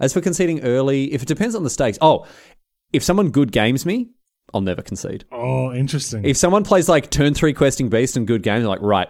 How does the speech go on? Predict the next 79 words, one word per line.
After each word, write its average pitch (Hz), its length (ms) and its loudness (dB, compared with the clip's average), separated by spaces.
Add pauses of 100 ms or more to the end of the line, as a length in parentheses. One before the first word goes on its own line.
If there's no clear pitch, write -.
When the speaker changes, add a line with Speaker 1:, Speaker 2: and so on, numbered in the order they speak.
(100)
Speaker 1:
we're 117 120 2
in 113 80 2
for 104 80 -12
the 104 60 -2
long 101 220 0
haul 90 180 0
here. 90 320 -2
I'm 110 240 2
absolutely 110 380 -2
not 110 340 0
giving 101 200 0
this 92 140 -4
game 90 220 -4
away 87 200 -4
'cause 95 120 -8
I 98 80 -2
need 92 160 -2
to - 60 -16
teach 92 180 -6
them 95 100 -8
a - 20 -4
lesson." 87 360 -6 (100)
Speaker 2:
Speaking, 147 300 -6
okay, 156 60 -4 (180)
so 101 80 0
Speaker 1:
Um, 135 40 0
Speaker 2:
let, 139 100 -2
Speaker 1:
but 165 60 2
no, 233 100 2
Speaker 2:
let's, 220 100 0
Speaker 1:
generally 220 400 -2
Speaker 2:
let's 135 120 -10
find 147 140 -2
out 139 60 -4
what 135 100 -6
the 131 60 -6
lesson 127 460 -6 (100)
Secret 131 340 -8
Owl 180 160 -8
tried 127 140 -8
to 107 60 -14
get 117 80 -8
Speaker 1:
All 117 40 2
right, 101 80 2
here 113 80 4
we 95 60 0
Speaker 2:
taught 90 60 2
Speaker 1:
go. 98 40 2
Speaker 2:
them. 104 100 2
Speaker 1:
Yeah, 92 100 0
yeah. - 60 -16 (520)
Speaker 2:
That 123 60 -8
makes 117 200 -6
Speaker 1:
All 135 80 -2
right, 107 100 0
Speaker 2:
sense. 127 180 -2
Speaker 1:
teach, - 60 -20
decided 113 280 -2
to 104 60 -4
teach 101 180 -6
me 104 80 -4
a 104 40 -2
lesson. 120 260 -2 (560)
I'm 131 100 0
sitting 220 180 0
in 208 60 0
the - 40 -6
common 170 180 0
area 151 80 2
of 139 40 0
my 135 80 0
dorm 117 200 0
playing 143 200 -2
some 151 140 -6
games 113 220 0
with 113 80 0
our - 20 0
friends 98 340 -4
group, 127 340 -2